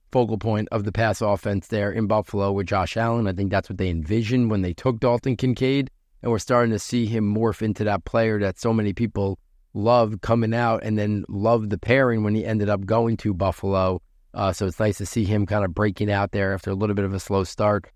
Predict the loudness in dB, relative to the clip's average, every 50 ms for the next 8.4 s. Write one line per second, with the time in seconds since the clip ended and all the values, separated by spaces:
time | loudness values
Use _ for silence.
0 | _ _ 0 2 2 4 4 2 0 0 0 0 2 2 2 2 2 2 2 2
1 | 0 0 0 0 0 2 2 0 0 0 0 0 0 0 -2 -2 0 0 0 0
2 | 0 0 -2 -2 0 0 -2 0 0 0 0 -2 -2 -4 -6 -6 -2 -2 -2 0
3 | 0 0 0 0 2 2 0 0 -2 -4 -4 -2 -2 -2 -2 -2 0 0 0 0
4 | -2 -2 -2 -2 -2 -2 -4 -6 _ _ _ _ _ -2 -2 -2 -2 0 0 0
5 | 2 2 2 2 2 2 2 2 0 0 2 2 2 2 2 0 0 0 0 0
6 | 0 0 0 0 0 0 0 -2 -2 -2 0 0 0 -2 -2 -2 0 0 2 2
7 | 2 2 2 0 0 0 0 0 0 0 -2 -2 -4 -2 -2 -2 -2 -2 -4 -4
8 | -2 0 2 2 2 0 -2